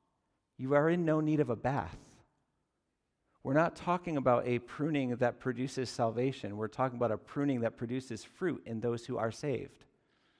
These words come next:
And this is the difference between punishment and discipline. And that pruning, while it may hurt, as the Lord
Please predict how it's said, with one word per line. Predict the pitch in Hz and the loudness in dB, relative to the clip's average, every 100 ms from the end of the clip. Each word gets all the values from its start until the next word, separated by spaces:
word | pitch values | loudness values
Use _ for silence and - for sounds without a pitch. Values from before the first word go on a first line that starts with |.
| _ _ _ _ _ _ _ - | _ _ _ _ _ _ _ -8
And | 123 | -2
this | 135 151 | 0 -2
is | 165 | -6
the | - | -6
difference | 139 175 175 127 113 - | -4 -4 -4 -6 -6 -10
between | 135 - 127 131 - - _ | -12 -6 -4 -4 -8 -20 _
punishment | - 151 147 - 156 - - - _ _ _ _ _ _ _ _ _ - | -4 -2 -2 -6 -10 -10 -12 -20 _ _ _ _ _ _ _ _ _ -10
and | 120 117 | -6 -2
discipline. | 143 151 139 - - 107 _ _ _ _ _ _ _ _ _ - | -2 -4 -8 -8 -10 -12 _ _ _ _ _ _ _ _ _ -6
And | 135 | 0
that | 131 - | 0 0
pruning, | - 202 185 135 | -2 0 2 2
while | 127 127 127 | 8 8 6
it | 131 - | 0 -4
may | 120 120 | -4 -2
hurt, | 107 - 185 202 - - - _ _ _ _ _ _ _ _ _ _ _ _ _ _ _ _ - | -2 0 0 0 -8 -20 -20 _ _ _ _ _ _ _ _ _ _ _ _ _ _ _ _ -2
as | 127 120 | 0 0
the | 123 | 0
Lord | 123 123 117 | 2 2 0